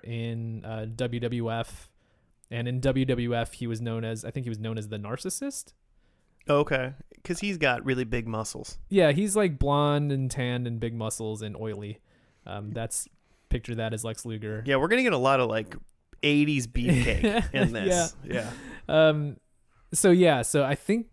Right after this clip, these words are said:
Speaker 1: that's what happens on the first episode is, like, Lex Luger shows up.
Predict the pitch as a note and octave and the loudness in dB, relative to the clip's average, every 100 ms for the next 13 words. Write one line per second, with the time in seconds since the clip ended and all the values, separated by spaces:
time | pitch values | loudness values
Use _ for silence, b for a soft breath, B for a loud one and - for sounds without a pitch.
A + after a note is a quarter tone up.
0 | - D#3 - C#3+ C#3 C3 B2+ B2 B2+ A#2+ | -2 0 2 0 0 -2 -4 -4 -6 -6
1 | A#2 A#2 G#2+ G#2+ A2 A#2 A#2 - A#2+ B2+ | -6 -6 -6 -6 -6 -6 -6 -6 -2 -2
2 | A#2+ A2+ - G#2 G#2+ G#2 G#2 | 0 -2 -4 -6 -6 -8 -10